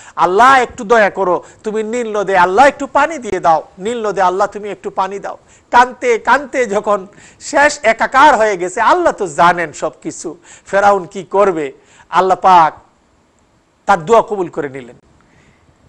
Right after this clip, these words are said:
আল্লাহ পাক নীল নদকে পানিতে ভরপুর করে দিলেন,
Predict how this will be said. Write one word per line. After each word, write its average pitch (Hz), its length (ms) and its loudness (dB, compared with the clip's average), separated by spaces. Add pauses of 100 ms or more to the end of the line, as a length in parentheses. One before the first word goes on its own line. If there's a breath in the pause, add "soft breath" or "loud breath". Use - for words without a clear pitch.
(220)
আল্লাহ 240 220 4
পাক 226 260 4
নীল 269 360 -4
নদকে 247 260 -2
পানিতে 269 440 0
ভরপুর 247 760 6
করে 226 220 2
দিলেন, 175 360 0